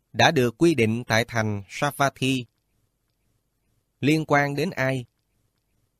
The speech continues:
Liên quan đến Hathaka, con trai dòng Sakya. Về sự việc gì?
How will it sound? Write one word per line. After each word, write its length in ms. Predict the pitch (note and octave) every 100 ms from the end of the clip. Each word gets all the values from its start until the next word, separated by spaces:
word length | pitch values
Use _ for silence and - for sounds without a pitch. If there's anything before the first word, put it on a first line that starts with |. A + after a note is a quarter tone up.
| _ _
Liên 220 | C#3 D#3+ D3+
quan 300 | D3 C#3 C#3
đến 280 | C3 F3+ A#3 _
Hathaka, 800 | - D3 - C#3 C3 B2+ B2 A2+ _ _ -
con 200 | D3+ D3
trai 260 | C#3+ D3
dòng 340 | A#2+ A2 G2+ F#2+
Sakya. 840 | - - C3+ - C3 B2+ B2 A2 _ _ _ _ _ _ _ _ _ _ _ _ _ _ _ -
Về 200 | B2+ B2
sự 260 | - A#2 C3+
việc 220 | A#2 A2
gì? 300 | A2 A2 G#2+